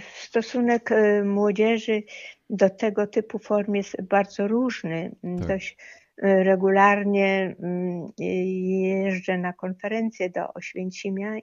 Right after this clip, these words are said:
Speaker 1: i, i właśnie, e, ci przewodnicy też dzielili się swoimi wrażeniami, od kiedy Unia Europejska finansuje,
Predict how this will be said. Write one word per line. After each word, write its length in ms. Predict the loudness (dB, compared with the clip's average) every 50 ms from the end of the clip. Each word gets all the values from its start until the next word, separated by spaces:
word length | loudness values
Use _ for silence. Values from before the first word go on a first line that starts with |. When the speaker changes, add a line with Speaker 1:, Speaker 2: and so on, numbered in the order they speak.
| _
Speaker 1:
i, 260 | -6 -6 -6 -6 -8 -10 _ _ _ _ -20 _ _ _ _ _ _ _ _ _ _
i 100 | -4 -2
właśnie, 880 | 0 0 0 0 0 -2 -6 -4 -2 -2 0 0 0 0 0 -2 -2 -2 -4 -4
e, 60 | -4
ci 260 | -6 _ -14 -14 -14 -14
przewodnicy 840 | -12 -8 -4 -4 -2 0 0 0 0 0 -2 -2 -2 -4 -6 -6
też 240 | -6 -4 -6 -6 -6
dzielili 480 | -4 -2 0 0 0 0 -2 -2 -4 -6
się 200 | -6 -6 -8 -8
swoimi 460 | -8 -8 -6 -4 -2 -2 -2 -2 -4
wrażeniami, 800 | -4 -4 -2 -2 -4 -4 -4 -4 -4 -2 -2 -2 -2 -4 -4 -4
od 140 | -6 -6 -4
kiedy 240 | -4 -2 0 0 0
Unia 300 | 0 0 0 0 0 0
Europejska 760 | 0 0 -2 -2 -2 -2 -2 -4 -4 -4 -6 -8 -6 -6
finansuje, 800 | -6 -6 -6 -6 -6 -4 -6 -6 -8 -8 -6 -4 -2 -4 -4 -6